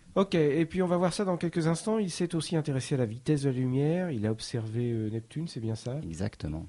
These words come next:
Speaker 1: Et puis, euh, vous parliez à l'instant, effectivement, de la nouvelle théorie de l'héliocentrisme.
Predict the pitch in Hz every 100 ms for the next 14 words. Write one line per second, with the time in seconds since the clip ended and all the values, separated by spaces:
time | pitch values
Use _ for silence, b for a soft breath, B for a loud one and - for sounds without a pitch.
0 | - 110 107 - 131 135 123 104 98 98
1 | 101 98 107 98 - 110 110 104 - 92
2 | - 90 104 90 90 90 85 - 85 92
3 | 92 85 82 87 - 85 - 85 -